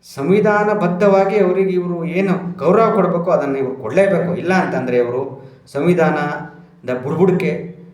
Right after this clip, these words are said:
ಮ-, ಬಿಡುವುದನ್ನ ಬಿಡಬೇಕು, ಸಂವಿಧಾನವನ್ನು ರಕ್ಷಿಸ್ತೇವೆ ಅನ್ನೋದನ್ನ ದಯವಿಟ್ಟು ಕಾಂಗ್ರೆಸ್ ನಾಯಕರು ಬಿಡಬೇಕಂತ ಹೇಳ್ತೀನಿ. ಸ್ನೇಹಿತರೆ, ನೀವು ಕಾಮೆಂಟ್ ಮಾಡಿ ನಿಮ್ಮ ಅಭಿಪ್ರಾಯವನ್ನು ತಿಳಿಸಿ.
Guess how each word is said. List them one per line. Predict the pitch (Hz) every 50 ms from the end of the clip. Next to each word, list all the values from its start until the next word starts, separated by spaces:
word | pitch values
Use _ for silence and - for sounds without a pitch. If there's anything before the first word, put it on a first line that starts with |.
| - - _ -
ಮ-, | 110 110 113 107
ಬಿಡುವುದನ್ನ | 101 98 127 135 143 139 123 110 110 -
ಬಿಡಬೇಕು, | - - - 117 101 101 104 95 95 - 101 - -
ಸಂವಿಧಾನವನ್ನು | - - 117 127 151 143 147 147 135 127 123 113
ರಕ್ಷಿಸ್ತೇವೆ | 110 123 - - - - - 127 110 104
ಅನ್ನೋದನ್ನ | 101 101 101 98 101 104 98 - - -
ದಯವಿಟ್ಟು | 104 107 120 - - -
ಕಾಂಗ್ರೆಸ್ | - 98 101 104 107 101 - 95
ನಾಯಕರು | 95 92 - 101 95
ಬಿಡಬೇಕಂತ | 90 98 107 101 101 95 - 95 95 92 95
ಹೇಳ್ತೀನಿ. | 92 90 - 95 95 - - - - - - - - _ -
ಸ್ನೇಹಿತರೆ, | - 147 147 139 143 143 135 120 127
ನೀವು | 123 123 123 123 123 -
ಕಾಮೆಂಟ್ | - 113 107 110 110 107 107
ಮಾಡಿ | 107 107 104 107 107 107 - - - - - - _ _ _ _ _ _ _ _ _ _ _ -
ನಿಮ್ಮ | 175 170 160 139 135
ಅಭಿಪ್ರಾಯವನ್ನು | 135 - - - 104 107 104 101 101 101
ತಿಳಿಸಿ. | - 113 107 - - - - - - - -